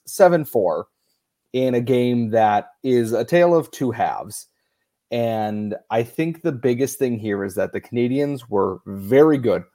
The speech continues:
great first period against the Rangers. Go up one nothing, controlling the flow of play,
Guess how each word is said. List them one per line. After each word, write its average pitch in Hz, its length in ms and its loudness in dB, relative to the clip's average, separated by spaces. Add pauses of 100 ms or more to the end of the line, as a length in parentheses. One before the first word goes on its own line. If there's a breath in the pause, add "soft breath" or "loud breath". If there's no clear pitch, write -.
(340)
great 123 760 4
first - 380 0
period 98 460 -2 (340)
against 101 340 -6
the 107 80 -2
Rangers. 90 640 -8 (720)
Go 101 180 6
up 113 120 2
one 135 240 4
nothing, 131 560 2 (360 soft breath)
controlling 117 600 2
the 120 60 0
flow 120 340 4
of 117 120 0
play, 110 480 2